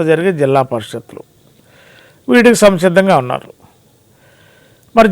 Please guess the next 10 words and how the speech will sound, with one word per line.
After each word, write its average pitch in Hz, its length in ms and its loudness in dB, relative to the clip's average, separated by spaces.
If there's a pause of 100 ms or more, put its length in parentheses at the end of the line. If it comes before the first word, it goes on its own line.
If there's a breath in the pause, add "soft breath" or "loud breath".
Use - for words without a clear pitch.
జనసేన 247 340 4 (160)
పార్టీ 226 360 4 (920)
ఈ 202 80 -2 (100)
స్థానిక 190 400 2 (120)
సంస్థల 208 360 0 (140)
ఎన్నికలలో 170 560 0 (360)
తనదైన 180 480 4 (120)
శైలిలో 190 420 4 (880 soft breath)
రాజకీయ 196 600 2 (140)
పరంగా 190 400 2